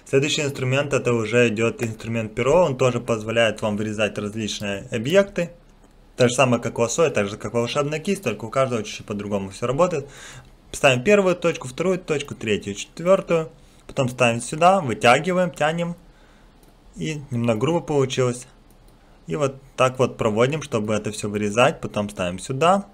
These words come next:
Кликаем. И вот так. Вот мы замыкаем наш, э, контур. Обязательно, когда пером вы работаете, должны замыкнуть контур. Или, например, жмем, кр-, кликаем правой кнопкой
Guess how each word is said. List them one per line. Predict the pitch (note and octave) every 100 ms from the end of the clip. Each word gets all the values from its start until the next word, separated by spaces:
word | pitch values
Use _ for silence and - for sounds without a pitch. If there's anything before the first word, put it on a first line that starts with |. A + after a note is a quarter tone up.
| - _ - - - _ _ - _ _ _ - -
Кликаем. | B2 F3 G3+ E3+ E3 D#3 - - - _ - _ _ _ _ _ - - - - -
И | F#3 F3+
вот | C#3+ A2
так. | G2+ - - C#3+
Вот | D#3 D#3
мы | C3
замыкаем | A#2+ B2+ B2 B2 A2 G#2 G2+ G2+ G2+ - - _ _ - - - - - - - B2+
наш, | A#2+ A2 - -
э, | G#2+ G#2 G2+ G2+
контур. | F#3 G#3 A3 F3+
Обязательно, | B2+ B2 B2 G#2+ G#2
когда | G#2 G#2
пером | G#2 A#2 G#2
вы | A2
работаете, | A#2+ D#3+ C#3 C3+
должны | G#2+ G#2 A#2
замыкнуть | A2+ G#2+ G2+ A#2 G#2 - - - -
контур. | C#3 C3+ A#2
Или, | A2
например, | A#2 B2 C3+ A#2+
жмем, | A2 B2 A#2+ A2 - -
кр-, | C#3
кликаем | C#3 D3 C#3 G#2+
правой | C3+ B2 A#2+
кнопкой | G3+ - E3